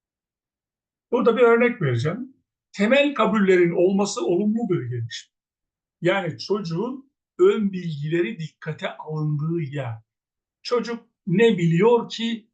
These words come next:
ne öğrenebilecek? Buna açıklık getirildi. Şunları, şunları biliyor olduğu kabul edilir. Eğer bilmiyorsa bunları da yap demektir bu aynı zamanda.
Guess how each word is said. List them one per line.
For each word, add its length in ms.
ne 320
öğrenebilecek? 1200
Buna 280
açıklık 520
getirildi. 680
Şunları, 500
şunları 600
biliyor 580
olduğu 400
kabul 280
edilir. 560
Eğer 340
bilmiyorsa 500
bunları 320
da 80
yap 420
demektir 580
bu 100
aynı 200
zamanda. 840